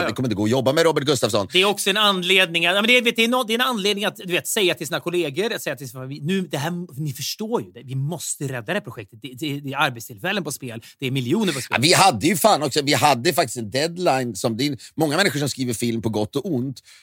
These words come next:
Speaker 2: har ju ingen deadline, utan det är så här, "Ja, här sitter jag och skriver den här filmen och vem vet, kanske blir den av, det är inte så stor chans." Alltså, jag, jag, jag undrar, jag undrar vad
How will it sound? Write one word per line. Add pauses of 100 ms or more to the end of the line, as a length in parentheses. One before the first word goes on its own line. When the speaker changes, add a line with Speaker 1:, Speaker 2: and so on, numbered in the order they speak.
Speaker 2:
har
ju
ingen
deadline,
utan
det
är
så
här,
"Ja,
här
sitter
jag
och
skriver
den
här
filmen
och
vem
vet,
kanske
blir
den
av,
det
är
inte
så
stor (260)
chans."
Alltså, (200)
jag,
jag,
jag
undrar,
jag
undrar
vad